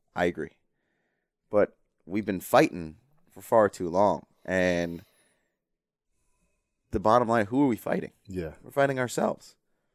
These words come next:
Speaker 1: And what we need to do is figure out how to find leaders who, who don't have to say we all stand together, 'cause it's not the truth.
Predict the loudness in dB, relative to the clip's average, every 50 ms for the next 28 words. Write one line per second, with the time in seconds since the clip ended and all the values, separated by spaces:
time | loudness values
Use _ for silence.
0 | _ _ _ _ _ _ _ _ -4 0 2 2 4 4 2 2 0 -4 -8 -10
1 | _ _ _ _ _ _ _ -12 -10 -8 -8 -8 -6 -6 -4 -4 -2 -4 -4 -4
2 | -6 -4 -4 -4 -4 -4 -6 -4 0 0 0 0 0 0 -2 -2 -2 -2 -2 -2
3 | -2 -4 -4 -2 0 0 0 -2 -4 -8 -16 -20 _ -8 -6 -4 -2 -2 -2 -2
4 | -4 -6 -10 _ _ _ _ _ _ _ _ _ _ _ _ _ _ _ -10 -10
5 | -2 0 2 2 2 0 -2 -6 -8 -6 -6 0 2 4 4 4 4 4 4 4
6 | 4 2 2 -2 -4 -4 -4 -6 -6 -4 -2 -2 -2 -2 -4 -6 -8 -6 -4 -2
7 | -2 -2 -4 -8 -8 -8 -10 -10 -10 -12 -20 _